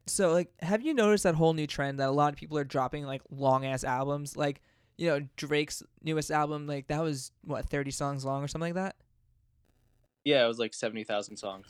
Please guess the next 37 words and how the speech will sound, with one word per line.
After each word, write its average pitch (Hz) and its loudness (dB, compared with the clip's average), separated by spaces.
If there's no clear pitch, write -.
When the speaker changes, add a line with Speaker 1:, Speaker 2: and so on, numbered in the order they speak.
Speaker 1:
And 180 0
the 175 -4
Post 208 2
Malone, 170 0
uh, 139 0
tr-, - -12
not 147 -4
track, 127 -6
the 156 -4
Post 180 4
Malone 160 2
album 135 0
that 135 -6
dropped, 135 -2
I - -6
think 285 -6
earlier 151 2
this 139 -2
year, 135 -2
too. 147 -2
Was 170 -2
that 302 -4
this - -6
year 330 -4
or 233 -2
last 180 -2
year? 110 -8
When 165 -4
did 294 -8
Beer 185 0
Bongs 180 -2
and 143 -6
Bentleys 139 -8
come 98 -12
out? - -14
Speaker 2:
I 135 -6
believe 240 -4